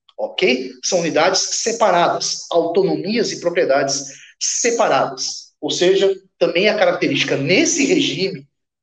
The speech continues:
de bens, de separação total de bens, a característica de condomínio, com posse, tá? Mas termina aí? Não, eu tenho a letra D.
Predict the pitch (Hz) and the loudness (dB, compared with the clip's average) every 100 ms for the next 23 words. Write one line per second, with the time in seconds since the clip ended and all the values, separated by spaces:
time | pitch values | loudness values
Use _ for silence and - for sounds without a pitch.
0 | - 139 151 190 196 - - - 220 - | -14 -6 -2 0 0 -4 -4 -6 -4 -2
1 | 127 110 - 160 202 233 233 190 170 - | 0 0 -2 0 0 0 -2 -2 0 2
2 | 131 135 170 170 - - - - _ 226 | 0 0 -2 -2 -4 -6 -14 -20 _ -4
3 | 226 196 196 180 175 - 180 175 - 202 | 0 0 0 -2 -2 2 2 2 2 2
4 | - - _ _ - 208 202 208 170 185 | 0 -8 _ _ -4 -2 2 0 0 0
5 | 180 131 131 - - 202 - 156 160 - | 0 -2 -6 -6 -4 -4 2 4 4 2
6 | - - - - 208 - - - 262 269 | -2 -8 -8 -2 -2 -2 -8 2 2 2
7 | 208 202 170 196 - - - - - _ | 2 2 2 0 -2 -2 0 0 -4 _
8 | _ _ - 214 226 233 233 _ 190 196 | _ _ -10 -6 -6 -8 -14 _ 2 2
9 | 190 156 170 160 170 | 0 2 0 0 -6